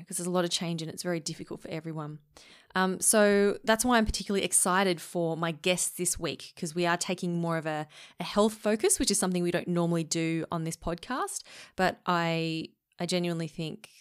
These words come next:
that it is really important to address right now. So I'm really excited for you to meet Bree Pagonis and Alicia Holmquist. They are the founders of social enterprise Wellness in Real Life. So they are both nutritionists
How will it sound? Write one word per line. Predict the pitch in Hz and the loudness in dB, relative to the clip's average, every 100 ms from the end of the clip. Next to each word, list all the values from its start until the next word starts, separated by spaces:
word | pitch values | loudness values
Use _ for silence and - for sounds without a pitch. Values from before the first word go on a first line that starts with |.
| - | -4
that | 170 - - | -4 -4 -8
it | 160 - | -10 -6
is | 165 156 | -6 -6
really | 165 165 160 | -4 -4 -4
important | 156 - 147 147 - | -6 -8 -8 -10 -12
to | - | -10
address | 160 - 147 - - - 170 | -8 -8 -8 -8 -10 -12 -10
right | 151 - | -10 -10
now. | 135 147 _ _ _ _ _ _ - - - - | -10 -12 _ _ _ _ _ _ -20 -20 -20 -6
So | - 226 | 4 6
I'm | |
really | 233 269 285 285 | 8 6 6 2
excited | 226 - 208 202 | 2 2 2 2
for | 214 | 2
you | |
to | 202 | 4
meet | 185 175 - | 4 0 -2
Bree | 185 185 190 190 | -4 -2 -2 0
Pagonis | - 180 170 165 160 - | 0 0 -2 -2 -2 -4
and | 170 160 156 | -4 -4 -4
Alicia | 170 165 170 - 175 160 | -4 -2 -2 0 0 -2
Holmquist. | 170 165 180 254 403 - - - - - | -4 -4 -4 -4 -4 -4 -10 -14 -20 0
They | 202 | 2
are | 190 | 2
the | 190 | 0
founders | - 180 185 185 185 | -2 0 2 2 0
of | - | 0
social | - - 180 - 185 | 0 2 0 -2 -2
enterprise | 175 170 165 156 156 - | -4 -4 -4 -4 -6 -8
Wellness | 160 185 190 190 180 - - | -2 2 2 0 0 -2 -4
in | 175 170 165 | -4 -2 -4
Real | 156 160 160 151 | -6 -6 -4 -4
Life. | 151 139 135 - - _ _ _ - - - | -4 -4 -4 -6 -16 _ _ _ -20 -20 -12
So | - | -2
they | 208 | 4
are | 233 | 4
both | 214 196 190 | 4 2 2
nutritionists | 196 185 - 226 214 233 214 214 - | 2 0 0 0 0 2 2 0 -2